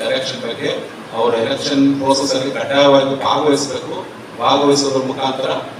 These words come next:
ನಾವು ಏನು ಈ ದೇಶ ಕಟ್ಟುವ, ಆ, ಏನು ಈ ನಾವು ಜನಪ್ರತಿನಿಧಿಗಳನ್ನ ಆಯ್ಕೆ ಮಾಡ್ತೀವಿ, ಆ ಇದರಲ್ಲಿ ಹೆಚ್ಚು ಜನ ಭಾಗವಹಿಸಿದಷ್ಟು ನಮ್ಮ, ಆ, ದೇಶದ ವ್ಯವಸ್ಥೆ ಸದೃಢಗೊಳ್ಳುತ್ತೆ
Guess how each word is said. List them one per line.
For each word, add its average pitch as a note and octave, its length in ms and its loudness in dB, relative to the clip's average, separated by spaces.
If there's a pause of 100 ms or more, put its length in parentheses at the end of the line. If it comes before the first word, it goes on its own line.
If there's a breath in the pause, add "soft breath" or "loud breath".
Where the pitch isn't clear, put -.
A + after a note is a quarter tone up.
(380)
ನಾವು A#2+ 240 -2
ಏನು C3+ 220 0
ಈ - 200 -6
ದೇಶ C#3+ 240 0
ಕಟ್ಟುವ, C3 440 -2
ಆ, - 1080 -6
ಏನು A2+ 300 -6
ಈ A2 140 -8
ನಾವು A2 420 -6 (280)
ಜನಪ್ರತಿನಿಧಿಗಳನ್ನ C3 680 -2
ಆಯ್ಕೆ B2+ 400 2
ಮಾಡ್ತೀವಿ, A#2+ 680 -2 (360)
ಆ A#2+ 340 0 (380)
ಇದರಲ್ಲಿ - 460 2
ಹೆಚ್ಚು C3 240 -2
ಜನ F3+ 120 2
ಭಾಗವಹಿಸಿದಷ್ಟು D3 920 2 (580)
ನಮ್ಮ, C3+ 180 2 (1500)
ಆ, A2+ 380 -4 (720)
ದೇಶದ D3+ 360 4 (340)
ವ್ಯವಸ್ಥೆ C#3 440 4
ಸದೃಢಗೊಳ್ಳುತ್ತೆ C#3 880 4